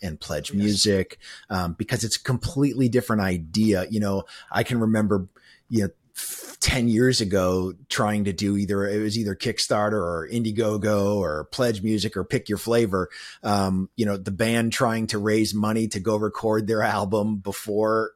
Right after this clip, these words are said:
Speaker 1: you know, there's anything to really give. And then it's like, "Well, I'm gonna give you, uh, a C D and I'm gonna give you a signed, uh, picture of the band.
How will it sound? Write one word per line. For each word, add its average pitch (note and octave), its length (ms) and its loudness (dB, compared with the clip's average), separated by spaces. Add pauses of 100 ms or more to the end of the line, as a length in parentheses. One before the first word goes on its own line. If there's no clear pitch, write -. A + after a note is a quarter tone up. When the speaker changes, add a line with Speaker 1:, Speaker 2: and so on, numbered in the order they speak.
Speaker 1:
you A2 160 -4
know, G2+ 200 0
there's G2+ 220 -2
anything G#2+ 360 -2
to G2+ 100 -6
really G#2 240 0
give. G#2 400 0
And G2+ 100 0
then G2+ 80 0
it's G#2 140 -4
like, G2+ 140 -4
"Well, D3+ 280 0
I'm D#3 120 -2
gonna D#3+ 160 0
give C#3+ 280 -2
you, C3+ 380 2 (500)
uh, G2+ 240 -2
a - 80 -6
C B2 380 0
D B2 500 2 (320)
and G#2+ 100 -2
I'm A#2+ 60 0
gonna A#2 140 -2
give B2 180 -6
you A#2 120 0
a G2+ 60 2
signed, C#3+ 1040 0 (300)
uh, G#2+ 180 0
picture C#3 800 0
of A2+ 480 0
the A#2 60 -6
band. C3+ 760 0